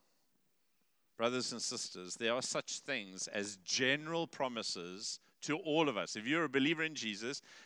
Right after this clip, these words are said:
there are general things, there are general promises that God has spoken to all of us.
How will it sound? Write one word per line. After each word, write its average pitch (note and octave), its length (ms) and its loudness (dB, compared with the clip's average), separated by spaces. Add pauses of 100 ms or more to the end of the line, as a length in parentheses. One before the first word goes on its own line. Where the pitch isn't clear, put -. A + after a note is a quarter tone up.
there B2+ 160 8
are A#2 80 4
general D3+ 880 2 (280)
things, G2+ 460 4
there A2+ 100 4
are G#2 40 4
general C3+ 440 0
promises F#2+ 500 -4
that G#2 220 -6
God A2 180 -2
has G#2+ 100 -4
spoken G2 440 -6
to G2 120 -10
all G2 140 -6
of F#2+ 100 -6
us. - 280 -4